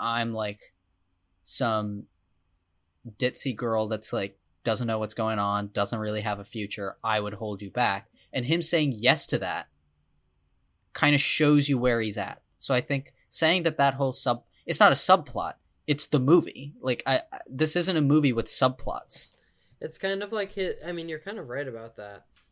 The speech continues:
Speaker 2: Um, it's kind of one continuous stream of consciousness. But, um, that's, like, his emotional, like, low point in terms of him treating other people poorly.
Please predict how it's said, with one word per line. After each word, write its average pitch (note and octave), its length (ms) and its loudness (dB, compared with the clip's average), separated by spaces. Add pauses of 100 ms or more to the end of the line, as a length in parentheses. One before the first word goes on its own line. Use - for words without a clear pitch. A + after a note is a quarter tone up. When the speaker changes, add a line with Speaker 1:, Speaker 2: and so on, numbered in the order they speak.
(180)
Speaker 2:
Um, A#2 440 -12
it's C3+ 160 -14
kind D3+ 180 -8
of D3 60 -10
one C3+ 520 -10 (180)
continuous C3 580 -10
stream B2 560 -14
of A#2+ 180 -16
consciousness. A#2+ 840 -16 (640)
But, D#3+ 300 -4
um, C#3 520 -10 (280)
that's, D#3 220 -4
like, G3+ 160 0
his F#3+ 180 -2
emotional, D3 800 -6
like, C3 180 -6
low C3 240 -4
point A#2+ 380 -12
in B2 80 -18
terms B2+ 320 -12
of B2+ 120 -12
him C3 180 -12
treating B2 320 -10
other A#2+ 180 -8
people C3 320 -12
poorly. B2+ 560 -12